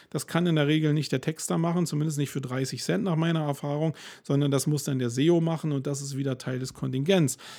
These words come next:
Das heißt, den reinen Text, der geschrieben wird von einem Texter, ähm, nach einem Briefing von einem seo über das Stundenkontingent,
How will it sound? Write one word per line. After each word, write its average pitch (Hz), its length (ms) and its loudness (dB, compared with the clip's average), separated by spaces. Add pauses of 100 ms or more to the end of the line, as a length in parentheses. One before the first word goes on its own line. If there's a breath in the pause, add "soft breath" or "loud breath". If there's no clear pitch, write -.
(140)
Das - 180 -10
heißt, 165 320 0 (180)
den 135 140 4
reinen 185 320 6
Text, - 380 0
der 151 100 4
geschrieben 165 420 4
wird 139 240 2
von 156 220 -2
einem 139 260 0
Texter, 135 600 -2 (580 soft breath)
ähm, 123 540 -2 (200)
nach 156 240 4
einem 143 280 2
Briefing 165 420 6
von 139 200 0
einem 147 240 4
seo 160 380 6
über 160 220 4
das - 180 0
Stundenkontingent, 131 920 -2